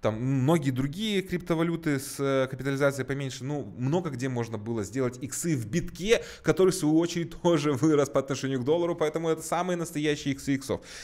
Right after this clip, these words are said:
Я нас, вас, нас всех с этим поздравляю, если вы,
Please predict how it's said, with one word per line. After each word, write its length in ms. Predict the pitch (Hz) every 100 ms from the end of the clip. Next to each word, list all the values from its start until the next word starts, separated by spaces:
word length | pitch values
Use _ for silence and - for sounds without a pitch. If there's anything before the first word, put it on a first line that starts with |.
| -
Я 440 | 113 110 147 165
нас, 320 | 180 180 -
вас, 680 | 147 151 139 139 175 - - 135
нас 540 | 127 151 - - - - -
всех 380 | - - 185 165
с 100 | 190
этим 240 | 185 185
поздравляю, 580 | 170 151 160 170 196 214
если 320 | 185 180 175
вы, 360 | 160 151 170